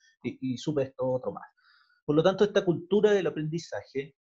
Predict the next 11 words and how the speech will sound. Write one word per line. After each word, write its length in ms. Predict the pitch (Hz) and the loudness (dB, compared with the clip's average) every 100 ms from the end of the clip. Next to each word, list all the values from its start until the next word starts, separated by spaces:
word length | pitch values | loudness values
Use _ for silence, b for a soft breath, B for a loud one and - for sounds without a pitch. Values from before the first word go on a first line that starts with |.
| _ | _
que, 320 | 131 127 - - | -10 -8 -10 -8
que 100 | 143 | -6
es 80 | |
distinto 480 | 139 135 170 180 180 | -6 -8 -8 -8 -6
a 40 | 185 | -4
una 180 | 180 | -4
sesión, 440 | 165 160 - 185 117 | -6 -8 -4 -2 -2
aquí, 260 | 120 139 139 | -8 -8 -8
aquí, 340 | 135 131 147 | -8 -8 -8
porque 320 | - 147 - | -6 -8 -2
hay 300 | 151 170 165 | 0 0 -4